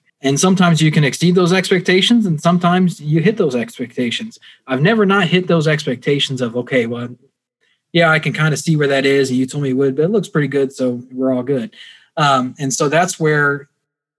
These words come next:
you can help build those referrals and start getting those things working. It's just by continuing to have those conversations. But I am starting to see, you know,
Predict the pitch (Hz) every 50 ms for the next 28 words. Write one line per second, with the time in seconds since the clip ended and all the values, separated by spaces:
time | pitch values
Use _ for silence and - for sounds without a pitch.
0 | - 151 143 135 135 120 143 139 127 123 147 143 139 143 135 127 120 - 127 117
1 | - 139 131 131 135 131 123 123 117 120 - 135 123 117 123 135 131 135 131 127
2 | 120 - 131 127 120 120 117 127 131 131 127 - 131 120 117 113 - 131 120 -
3 | - - _ - - _ _ - 120 117 117 113 113 110 117 - _ _ _ _
4 | _ - 123 113 - 139 139 143 139 135 127 127 123 120 120 - - 127 123 120
5 | 117 117 _ _ - - - _ _ - - 143 143 139 127 - - 127 127 120
6 | - 139 135 143 139 - 147 131 123 127 131 139 147 151 - 160 139 131 123 123
7 | 113 - 151 143 147 151 156 160 - - _ 151 147 139 131 135 135